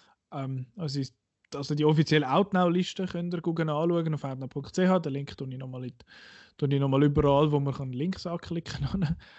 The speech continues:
<laughs> Dann könnt ihr ja uns noch eure Liste schicken oder in die Kommentare schreiben, was ihr dann, oder dass ihr jetzt findet, äh, Nicola, also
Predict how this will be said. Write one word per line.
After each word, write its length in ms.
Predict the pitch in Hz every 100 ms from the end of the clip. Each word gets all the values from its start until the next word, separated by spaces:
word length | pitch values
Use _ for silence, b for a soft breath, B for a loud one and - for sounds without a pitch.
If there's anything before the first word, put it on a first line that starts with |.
| B
<laughs> 360 | B _ _ -
Dann 320 | 156 165 165 - _ _ _ _ _ -
könnt 300 | - 175 143
ihr 60 | 147
ja 100 | 143
uns 300 | 143 156 139
noch 160 | 139
eure 120 | 127 208
Liste 360 | 254 254 - 220
schicken 460 | 269 262 - 147 127 -
oder 240 | 165 147
in 80 | 143
die 60 | 135
Kommentare 500 | 160 143 139 147 185
schreiben, 440 | - 208 214 170
was 160 | 151 147
ihr 140 | 160 143
dann, 200 | 151 151
oder 240 | 143 139
dass 260 | 127 147 135
ihr 80 |
jetzt 180 | 139 135
findet, 380 | - 143 135 -
äh, 120 | 135
Nicola, 400 | 127 151 - 131
also 200 | 117 120